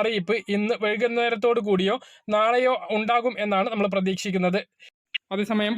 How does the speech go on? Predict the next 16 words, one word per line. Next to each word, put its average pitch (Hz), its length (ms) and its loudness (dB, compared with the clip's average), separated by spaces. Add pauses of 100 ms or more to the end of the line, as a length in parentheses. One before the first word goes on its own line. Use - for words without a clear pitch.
പുറത്തു 214 320 0
വന്നിട്ടുള്ള 220 420 0 (760)
തൊഴിലാളികൾക്കുള്ള 233 760 2 (140)
പെൻഷൻ 214 320 0 (120)
ഉത്തരവിൽ 202 400 0 (160)
ഒരു 214 200 2
മാസത്തേത് 208 360 -2 (100)
മാത്രമാണ് 202 540 0 (140)
അനുവദിച്ചിട്ടുള്ളത് 202 800 0 (160)
എന്നും 196 260 0
ശ്രദ്ധിക്കേണ്ട 196 560 -2
കാര്യമാണ്. 175 440 -2 (2000)
വ്യാഴാഴ്ചയോടെ 285 680 0
ബംഗാൾ 262 260 0 (100)
ഉൾക്കടലിൽ 240 540 -2 (160)
പുതിയ 233 200 0